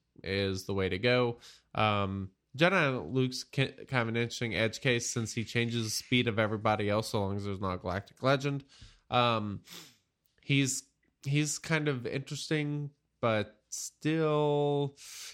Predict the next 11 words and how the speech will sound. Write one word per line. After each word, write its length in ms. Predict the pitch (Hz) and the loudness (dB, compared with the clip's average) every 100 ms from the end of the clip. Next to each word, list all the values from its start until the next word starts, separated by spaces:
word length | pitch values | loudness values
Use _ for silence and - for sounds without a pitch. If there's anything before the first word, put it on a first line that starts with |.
| - | -8
if 200 | - 127 | -4 0
you 160 | 127 117 | 2 4
have 240 | 123 113 | 4 2
someone 420 | 123 117 113 107 107 | 2 0 2 0 -2
calling 540 | - 113 110 104 98 | 0 0 2 -2 -4
in, 580 | 65 107 101 98 98 98 | -4 0 0 -2 -4 -10
you 180 | - 113 | -6 -2
know, 300 | 98 95 95 135 _ - | 0 0 -2 -8 _ -8
turns 460 | - 113 113 107 | 0 2 2 0
or 100 | 113 | 0
whatever, 540 | 110 110 113 110 110 | 0 2 2 2 -2